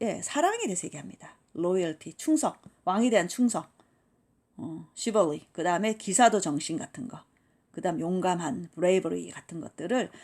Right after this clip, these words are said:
어, 칭송하는 그런 시로서, 어, 아주 유명한, 요거도 중요하지만 요것도 카르페 디엠도 오늘날까지 면면이 이어오면서 시라든가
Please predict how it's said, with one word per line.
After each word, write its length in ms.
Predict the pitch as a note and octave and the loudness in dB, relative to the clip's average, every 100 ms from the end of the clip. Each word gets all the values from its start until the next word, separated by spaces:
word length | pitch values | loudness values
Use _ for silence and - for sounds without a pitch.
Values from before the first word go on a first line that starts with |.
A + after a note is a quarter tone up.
| - _ - | -20 _ -16
어, 440 | - - - A2+ - | -14 -12 -12 -12 -2
칭송하는 640 | B3 A#3+ G3+ E3+ - F3+ | 2 2 0 -2 -6 -6
그런 340 | - F3+ F#3 G#3+ | -4 -2 0 -2
시로서, 560 | - C4+ A3 - D#3+ - _ _ _ _ - _ | -2 -2 -2 -4 -8 -10 _ _ _ _ -20 _
어, 200 | - - _ - | -20 -20 _ -20
아주 420 | F3+ - D#3+ A3+ - _ _ _ - | -16 -10 -6 -6 -10 _ _ _ -20
유명한, 680 | - E3+ F3 E3 - A3 A3+ - | -12 -6 -4 -4 -4 -6 -8 -8
요거도 260 | A3 B3 A#3+ | -6 -4 -2
중요하지만 520 | F3+ E3+ - E3+ - | -2 -4 -4 -6 -6
요것도 240 | - - | -10 -16
카르페 480 | - - B3 - F#3 | -14 -8 -8 -6 -6
디엠도 500 | D#3+ D3 - G#3 E3+ - - - _ | -4 -4 -2 -2 -2 -8 -20 -20 _
오늘날까지 800 | - B3+ D#4 D#4 D4 D4 C#4 C#4 | 2 6 8 8 6 6 4 4
면면이 800 | C#4 E4+ F4 G4 G#4+ A4+ A4 C#4 | 4 4 4 2 2 2 2 2
이어오면서 1000 | F3+ E3+ F#3 A3+ A#3+ F#3+ D#3 F#3+ E3 - _ _ _ _ | 2 2 2 2 4 4 2 2 0 -6 _ _ _ _
시라든가 960 | - - C4 B3 A3+ E3+ E3+ E3 - | -12 -4 4 6 6 4 -4 -6 -10